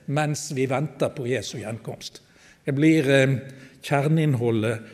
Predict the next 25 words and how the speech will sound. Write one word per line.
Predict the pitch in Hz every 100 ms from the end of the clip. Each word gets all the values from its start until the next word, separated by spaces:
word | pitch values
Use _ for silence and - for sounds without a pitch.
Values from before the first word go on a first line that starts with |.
| - -
av, | - 127 120 117
eh, | 117 113 110 - - - _ _ _ _ - - - - - - - -
eh, | - 127 123
budskapet | 113 131 135 - 135 127 135 135
om, | 120 117 113
eh, | 113 110 107 - - - - - _ _ - - -
eh, | 117 123 - 123 117 117
talentene | 160 139 139 - - 113 113
da, | 110
i | 123
denne | 127 117 120
teksten. | - 120 - - 120 - - - _ _ _ _ _ _ _ -
Og |
da | 156
sier | - 160 170 208
den | 143 165
altså | 196 220
til | 214 185
oss | 190 190 190
at | 185 185 165
du | 196 175
og | 165
jeg | 180 160
må | 156 151
tjene | - 160 147 170 175 151 139